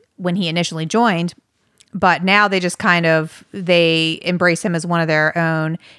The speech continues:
and, uh, says, they joke, they joke around with him about kind of being weird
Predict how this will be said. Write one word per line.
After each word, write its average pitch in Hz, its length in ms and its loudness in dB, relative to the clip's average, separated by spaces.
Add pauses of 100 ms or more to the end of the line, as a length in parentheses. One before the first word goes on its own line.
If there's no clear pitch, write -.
(140)
and, 165 360 0
uh, 156 380 0 (300)
says, 202 440 -4
they 226 340 0
joke, 247 220 4
they 214 180 2
joke 220 240 2
around 190 320 4
with 185 100 0
him 165 260 0
about 160 440 4
kind 180 180 2
of 180 60 0
being 165 260 0
weird 160 460 0